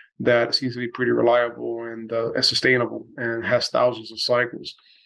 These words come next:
So of course, when you're dealing with the utility, uh, size and weight is not an issue. You know, you can, can be as heavy as it wants, as it needs to be.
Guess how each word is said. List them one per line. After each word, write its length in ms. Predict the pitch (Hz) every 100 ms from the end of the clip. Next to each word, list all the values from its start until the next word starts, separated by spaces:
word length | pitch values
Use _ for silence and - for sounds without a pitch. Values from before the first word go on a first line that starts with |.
| - - _ -
So 420 | - 123 120 117
of 140 | 120
course, 280 | 151 139 123
when 120 | 127
you're 100 | 123
dealing 280 | 123 131 135
with 100 | 131
the 60 | 127
utility, 600 | 131 180 165 135 131 131
uh, 280 | 135 123 120
size 680 | - - 131 131 131 131 113
and 220 | 120 117
weight 340 | 117 135 131 110
is 120 | 117
not 140 | 123
an 100 | 120
issue. 360 | 143 - 117 113
You 140 | 117
know, 60 | 117
you 220 | 117 117
can, 140 | 120 117
can 160 | 131
be 100 | 127
as 100 | 123
heavy 260 | 127 131 131
as 100 | 113
it 80 | 120
wants, 360 | 127 143 143
as 100 | 120
it 60 | 123
needs 240 | 147 165
to 60 | 120
be. 200 | 117